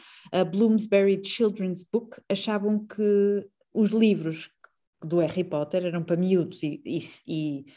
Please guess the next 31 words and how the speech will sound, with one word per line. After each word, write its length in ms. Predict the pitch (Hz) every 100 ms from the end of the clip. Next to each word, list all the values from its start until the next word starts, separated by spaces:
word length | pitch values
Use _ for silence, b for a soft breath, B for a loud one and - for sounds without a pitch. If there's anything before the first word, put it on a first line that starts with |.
| b b b b _ _ _ -
e 220 | 233 220
o 40 | 180
público-alvo 640 | 190 180 180 190 175 165
seriam 300 | - 160 165
miúdos 460 | 165 170 175 170 -
rapazes, 680 | 165 165 151 147 214 - -
não 80 | 156
é? 180 | 202 247
E 80 | 220
que 120 | 202
eles 200 | 214 208
não 160 | 220 233
iam 180 | 214 208
querer 220 | 196 196
uma, 140 | 202 196 - -
ler 200 | 190 196
uma 140 | 196
história 320 | 185 208 196
escrita 320 | 202 - 208 202
por 180 | 202
mulher. 260 | 208 208 180
Portanto, 440 | - 170 160 156 - B B B B -
pediram-lhe 400 | 196 233 220 208
para 120 | 208
ela 120 | 202
adicionar 500 | 196 202 202 196 175
mais 240 | 170 175 180
uma 160 | 190 190
letra 340 | 185 175 175
ao 60 | 165
nome, 320 | 170 220 359